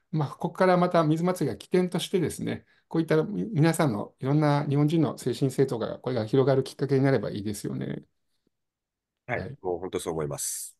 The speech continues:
Speaker 1: はい。ありがとうございます。本当に、えー、まあ、先達の江本正先生が、えー、つなぎできたね、活動を、まあ、継承して、またね、今の時代に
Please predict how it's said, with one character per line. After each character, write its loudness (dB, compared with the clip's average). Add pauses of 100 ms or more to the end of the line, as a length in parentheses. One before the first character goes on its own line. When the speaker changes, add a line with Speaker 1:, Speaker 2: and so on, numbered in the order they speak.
(160)
Speaker 1:
は -6
い。 -8
あ -20 (220)
り -2
が 0
と 0
う 2
ご 2
ざ 2
い 2
ま 2
す。 -10 (600)
本 -8
当 2
に、 2
え 0
ー、 -6
ま -2
あ、 -6
先 0
達 0
の -4
江 -4
本 2
正 0
先 2
生 2
が、 -2
え -2
ー、 -2
つ -4
な 4
ぎ 0
で -4
き -14
た -2
ね、 -2
活 -4
動 0
を、 -16
ま -4
あ、 -6
継 -2
承 0
し -10
て、 4
ま 2
た 2
ね、 0
今 -2
の -2
時 -8
代 2
に 0